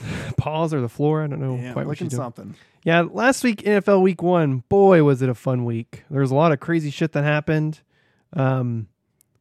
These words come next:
Speaker 1: first and foremost, Chiefs won. I mean,
Speaker 2: Yep.
Speaker 1: never had a doubt, right?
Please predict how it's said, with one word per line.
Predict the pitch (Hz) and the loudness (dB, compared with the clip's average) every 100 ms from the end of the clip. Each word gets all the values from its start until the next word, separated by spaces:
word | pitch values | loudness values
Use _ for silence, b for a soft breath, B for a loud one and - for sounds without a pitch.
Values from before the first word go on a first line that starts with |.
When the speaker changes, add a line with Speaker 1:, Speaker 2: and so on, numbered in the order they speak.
| _ | _
Speaker 1:
first | 180 156 | 2 2
and | 135 | 2
foremost, | 156 143 131 - | 2 2 0 -2
Chiefs | - 165 160 - - _ - | -4 -2 -2 -6 -20 _ -2
won. | 135 139 147 202 - _ _ - | 2 2 2 -2 -8 _ _ 0
I | |
mean, | 160 143 | 2 2
Speaker 2:
Yep. | 175 - - | 0 -6 2
Speaker 1:
never | 180 175 | 4 6
had | 165 | 6
a | 143 | 6
doubt, | 143 120 | 4 2
right? | 139 147 | 2 2